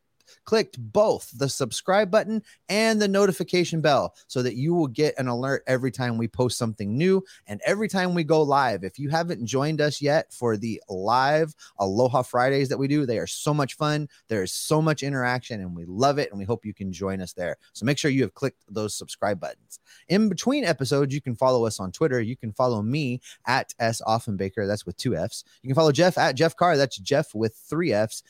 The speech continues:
And you can follow the show at Locked On Reds. All right, Jeff, I know this is going to come as a shock. It's gonna blow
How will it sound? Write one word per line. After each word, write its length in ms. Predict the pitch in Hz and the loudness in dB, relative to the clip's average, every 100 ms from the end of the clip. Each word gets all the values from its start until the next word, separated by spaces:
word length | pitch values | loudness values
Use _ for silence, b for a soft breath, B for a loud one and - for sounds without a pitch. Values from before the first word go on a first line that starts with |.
| b | b
And 260 | - 196 156 | -2 0 0
you 80 | 156 | 0
can 140 | 135 | 0
follow 280 | 120 117 104 | 2 2 0
the 100 | 101 | -2
show 400 | - 90 85 - - | -2 -2 -2 -4 -8
at 240 | 80 80 - _ | -8 -8 -12 _
Locked 460 | 78 73 76 _ - | -10 -8 -8 _ -20
On 220 | 80 78 | -16 -14
Reds. 380 | 80 78 71 - - b b b b | -10 -10 -12 -16 -20 b b b b
All 120 | 143 170 | 2 4
right, 180 | 170 | 4
Jeff, 260 | 139 147 139 | 2 0 0
I 100 | 143 | -2
know 200 | 143 156 175 | 0 2 2
this 240 | 175 170 | 2 0
is 100 | 165 | -4
going 360 | 139 147 156 156 | -2 0 0 -2
to 100 | 160 | -6
come 360 | - 143 143 139 | -4 -2 -2 -4
as 220 | 131 131 | -4 -2
a 60 | 123 | -2
shock. 560 | - 131 101 - - - | 0 0 0 -4 -14 -14
It's 140 | 120 | -12
gonna 220 | - 131 | -6 -4
blow 720 | 110 87 135 143 135 131 123 | -6 -4 2 4 6 6 4